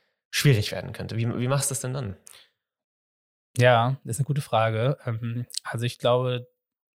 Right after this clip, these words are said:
Speaker 2: man kann sie aus, man kann sie zweierlei beantworten. Entweder es tritt der Fall ein,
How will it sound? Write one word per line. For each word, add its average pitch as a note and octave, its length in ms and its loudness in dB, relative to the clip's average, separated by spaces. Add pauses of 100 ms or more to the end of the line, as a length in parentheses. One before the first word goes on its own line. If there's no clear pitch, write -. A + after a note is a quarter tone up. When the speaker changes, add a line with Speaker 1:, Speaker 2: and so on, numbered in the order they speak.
Speaker 2:
man B2+ 100 -4
kann C3+ 140 0
sie B2 100 0
aus, - 240 -8 (200)
man C3 140 -4
kann C3+ 120 -4
sie C3 100 -6
zweierlei D3 360 2
beantworten. D3 540 -8 (380)
Entweder D3 600 2
es - 120 -10
tritt B2+ 200 -2
der A#2 80 2
Fall C3 240 -2
ein, C3 380 -4